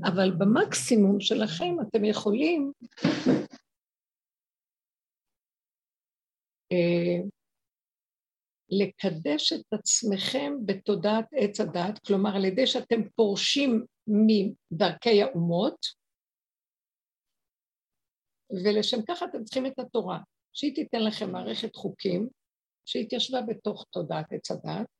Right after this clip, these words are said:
הלוחות השניים, והיא אומרת לנו מה מותר לנו בעולם ומה אסור לנו.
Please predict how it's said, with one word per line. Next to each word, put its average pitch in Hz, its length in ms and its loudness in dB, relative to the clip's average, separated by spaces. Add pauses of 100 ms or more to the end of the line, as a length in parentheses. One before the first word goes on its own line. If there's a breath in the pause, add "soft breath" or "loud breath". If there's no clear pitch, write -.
(140)
הלוחות 170 380 -2
השניים, 202 460 -4 (580)
והיא 240 240 2
אומרת 349 380 -2
לנו 254 300 -4 (1300)
מה 143 120 -6
מותר 226 400 -2
לנו 208 480 -2
בעולם 180 500 -4
ומה 165 240 -4
אסור 156 420 -4
לנו. - 240 -6